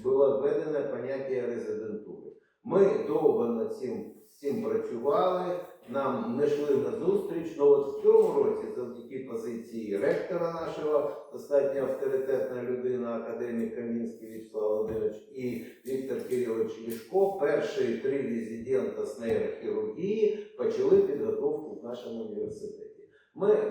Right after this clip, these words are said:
сподіваємося, що наступний, на наступний рік коло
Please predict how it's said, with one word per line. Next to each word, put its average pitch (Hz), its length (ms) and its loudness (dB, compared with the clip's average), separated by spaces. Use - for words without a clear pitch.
сподіваємося, - 840 2
що 127 180 -2
наступний, 135 600 -4
на 117 300 -2
наступний 120 760 -4
рік 117 360 -6
коло 131 500 4